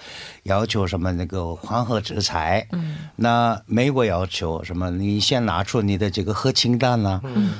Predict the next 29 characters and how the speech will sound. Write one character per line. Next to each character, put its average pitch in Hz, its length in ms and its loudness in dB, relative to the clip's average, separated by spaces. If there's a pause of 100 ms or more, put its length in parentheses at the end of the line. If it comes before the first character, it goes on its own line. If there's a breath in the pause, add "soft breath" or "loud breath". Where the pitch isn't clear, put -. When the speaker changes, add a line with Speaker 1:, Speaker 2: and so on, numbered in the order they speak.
Speaker 1:
所 220 160 4
以 208 260 4 (560 loud breath)
现 254 320 4
在 226 180 6
那 170 120 4
个 127 420 4
我 104 120 0
们 165 160 4
谈 208 320 2
的 139 340 2 (320)
情 160 220 4
况 147 160 4
不 131 200 0
是 175 140 -2
契 - 300 4
合 190 180 4
的 117 80 0
问 90 240 -2
题， - 300 -14
Speaker 2:
嗯。 170 180 -4 (160)
Speaker 1:
那 131 340 2
契 - 240 0
合 165 120 4
的 151 100 2
前 143 420 2
一 85 80 -2
个 127 120 0
阶 92 320 -6
段 151 200 4